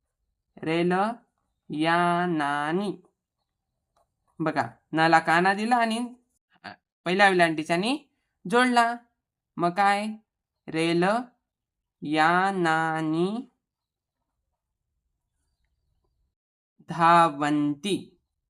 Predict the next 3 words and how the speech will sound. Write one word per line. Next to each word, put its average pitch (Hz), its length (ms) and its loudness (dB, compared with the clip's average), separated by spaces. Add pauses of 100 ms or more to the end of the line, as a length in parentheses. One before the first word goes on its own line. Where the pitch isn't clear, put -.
(380)
झालं, 214 340 0 (1700)
दंडक 165 400 2
द्यायचा. 190 440 -2